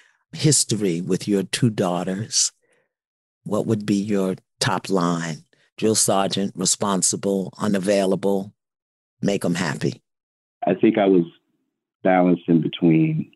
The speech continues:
Speaker 2: make 'em happy,
Speaker 1: Yeah.
Speaker 2: responsible, and drill sergeant.
Speaker 1: Okay, probably responsible was down on the oth-, bottom rung because <laughs> being military,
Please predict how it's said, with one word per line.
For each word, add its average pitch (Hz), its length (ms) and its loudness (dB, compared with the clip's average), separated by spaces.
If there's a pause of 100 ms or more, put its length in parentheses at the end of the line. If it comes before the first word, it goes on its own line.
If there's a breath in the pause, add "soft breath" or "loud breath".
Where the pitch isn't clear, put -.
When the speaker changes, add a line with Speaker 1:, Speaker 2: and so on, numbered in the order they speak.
Speaker 2:
make 87 220 4
'em 92 100 4
happy, 76 520 2 (400)
Speaker 1:
Yeah. 73 240 -4 (600)
Speaker 2:
responsible, 76 680 2
and 69 100 2
drill 71 300 2
sergeant. - 320 -2 (640)
Speaker 1:
Okay, 85 440 -2
probably 104 520 -2
responsible 101 760 0
was 95 160 -2
down 98 400 0
on 98 140 0
the 92 160 2
oth-, 104 200 0
bottom 120 460 -2
rung 98 460 2 (420 loud breath)
because 107 760 0 (140)
<laughs> 151 380 0 (600 loud breath)
being 123 300 2
military, 92 840 0